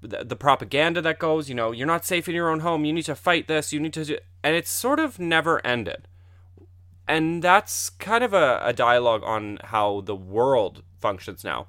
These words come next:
We're not, you know, when is World War Three? When is this? What are we all gonna,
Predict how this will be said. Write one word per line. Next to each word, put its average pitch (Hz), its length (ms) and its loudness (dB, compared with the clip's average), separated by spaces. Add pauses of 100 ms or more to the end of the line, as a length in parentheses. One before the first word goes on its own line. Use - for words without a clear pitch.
(400)
We're 170 220 -6
not, 190 440 0 (100)
you 131 120 -6
know, 113 100 0
when 135 240 2
is 170 120 -6
World 165 220 -2
War 156 120 -4
Three? 165 220 -6
When 139 200 0
is 143 120 -6
this? 143 180 -6
What 139 160 0
are 147 60 -2
we 156 140 0
all 147 180 6
gonna, 143 180 -6